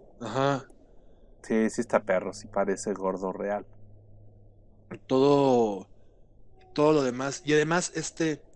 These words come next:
Speaker 1: está muy cabrón porque el novio vive pegado a la religión, güey. Entonces, como que el, en la casa donde vive este güey,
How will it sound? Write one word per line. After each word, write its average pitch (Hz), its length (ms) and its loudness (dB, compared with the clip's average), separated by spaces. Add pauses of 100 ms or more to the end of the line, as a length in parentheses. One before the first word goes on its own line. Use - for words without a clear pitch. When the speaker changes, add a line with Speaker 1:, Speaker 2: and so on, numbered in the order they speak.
(240)
Speaker 1:
está 165 220 -4
muy 180 160 2
cabrón 156 360 2
porque 131 540 -2
el 135 260 -4
novio 151 360 2
vive 147 640 2 (1200)
pegado 139 480 2
a 147 80 0
la 127 140 -4
religión, 131 720 -10
güey. - 500 -14 (1600)
Entonces, 135 960 0 (720)
como 127 320 -6
que 123 500 0 (840)
el, 135 420 0
en 135 160 -4
la 127 140 0
casa 143 280 2
donde 143 300 0
vive 127 220 -2
este 131 200 -4
güey, 123 360 0